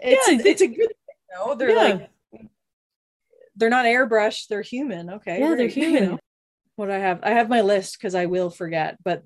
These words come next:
Speaker 1: the
Speaker 2: <laughs>
Speaker 1: Don Cherry was one of them. Saw him
Speaker 2: Ooh.
Speaker 1: at the airport at one point. I mean, he's,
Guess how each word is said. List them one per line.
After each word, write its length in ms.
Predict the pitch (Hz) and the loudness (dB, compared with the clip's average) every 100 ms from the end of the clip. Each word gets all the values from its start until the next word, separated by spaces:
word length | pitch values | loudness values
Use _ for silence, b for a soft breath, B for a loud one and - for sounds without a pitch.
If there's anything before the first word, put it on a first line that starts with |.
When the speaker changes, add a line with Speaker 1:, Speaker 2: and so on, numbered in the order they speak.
| - | -6
Speaker 1:
the 120 | 190 | -6
Speaker 2:
<laughs> 340 | 170 - - | -6 -12 -12
Speaker 1:
Don 260 | 180 196 202 | -4 -4 -4
Cherry 480 | 208 202 196 208 240 | -4 0 0 0 -2
was 200 | 220 202 | -2 -2
one 160 | 208 | -2
of 80 | 208 | 2
them. 320 | 214 233 262 - - | 2 2 -2 -6 2
Saw 280 | 466 659 | 4 8
him 60 | 440 | 8
Speaker 2:
Ooh. 300 | 269 226 185 | 8 6 4
Speaker 1:
at 40 | 156 | 0
the 40 | |
airport 580 | - _ 214 _ 240 240 | -8 _ -20 _ -6 -2
at 140 | 247 226 | 0 0
one 180 | 233 | -2
point. 380 | 233 247 269 269 | -2 -2 -2 -4
I 80 | - | -4
mean, 180 | 214 220 | 0 0
he's, 160 | 220 | -2